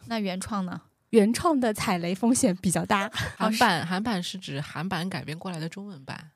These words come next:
Speaker 2: 对。
Speaker 1: 哦。
Speaker 2: 因为韩版的话，你至少它在本土可能是有群众基础了，它也试过这个市场反馈了，它会有人把它引进过来。那对我来讲，这个踩雷的几率会比较小。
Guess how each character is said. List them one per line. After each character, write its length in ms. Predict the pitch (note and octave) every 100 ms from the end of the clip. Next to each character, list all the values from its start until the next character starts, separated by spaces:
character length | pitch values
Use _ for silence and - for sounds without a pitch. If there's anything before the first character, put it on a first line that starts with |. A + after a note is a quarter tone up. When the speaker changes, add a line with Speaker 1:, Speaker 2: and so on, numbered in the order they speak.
| -
Speaker 2:
对。 380 | F#3+ F3 - - _
Speaker 1:
哦。 100 | - - -
Speaker 2:
因 100 | - B3+
为 240 | D4 C#4+
韩 300 | C#4 - F#3+
版 180 | A#3 G3
的 140 | F#3+
话， 160 | F#3+ F#3+
你 160 | F#3
至 160 | F3+ A3
少 300 | G3+ E3+ - - - A3 G#3+
它 140 | A3+
在 140 | A3+
本 340 | G#3+ - F#3 G#3+
土 240 | - F3+
可 160 | - A3+
能 160 | F3 F#3+
是 280 | A3+ G3+ G3 - -
有 220 | B3+ G3
群 160 | -
众 160 | A3 C4+
基 160 | A#3+ A3+
础 260 | - F#3
了， 220 | - A2 -
它 120 | -
也 220 | C4+ F3+
试 320 | F#3+ - -
过 300 | B3 A3+ G#3
这 120 | F#3+ A3+
个 220 | G3 F#3+
市 160 | -
场 160 | A#3 G#3
反 140 | G#3 -
馈 240 | - A#3+
了， 180 | G#3 - - - -
它 140 | A#3
会 160 | A#3+ D4+
有 100 | G3+
人 160 | F3
把 100 | A3
它 80 | F3+
引 220 | A3 G3
进 180 | - G#3+
过 200 | G#3 -
来。 80 | D#2+ - - - -
那 80 | A3+
对 120 | B3
我 80 | F3+
来 100 | E3+
讲， 200 | F#3+ F#3+
这 80 |
个 100 | G#3+
踩 260 | G#3 - F#3
雷 200 | F3 F3
的 100 | F#3 G3+
几 200 | - A3
率 80 |
会 160 | A3 G#3+
比 100 | G#3
较 180 | E3+ G3
小。 320 | - - -